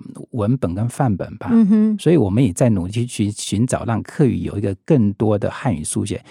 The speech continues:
Speaker 1: 因为台语的书写现在其实来到了一个非常，我，我认为是一个比较，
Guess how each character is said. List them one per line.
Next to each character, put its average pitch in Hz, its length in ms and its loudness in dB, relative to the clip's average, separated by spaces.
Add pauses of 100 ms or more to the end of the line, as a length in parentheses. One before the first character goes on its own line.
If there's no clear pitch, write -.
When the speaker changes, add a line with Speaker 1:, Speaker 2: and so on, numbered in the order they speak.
(140)
Speaker 1:
因 196 100 4
为 185 40 4
台 139 200 0
语 139 80 4
的 80 80 -2
书 - 160 -2
写 - 140 -4
现 117 200 -2
在 107 100 0
其 - 160 -8
实 - 160 -6
来 92 140 -4
到 107 200 0
了 92 120 -4
一 92 100 -8
个 98 140 -4
非 117 220 -2
常， 87 280 -8 (340)
我， 113 180 -4
我 120 100 0
认 156 80 4
为 107 160 0
是 - 180 -4
一 101 40 -4
个 98 100 -4
比 - 140 -10
较， 104 220 -2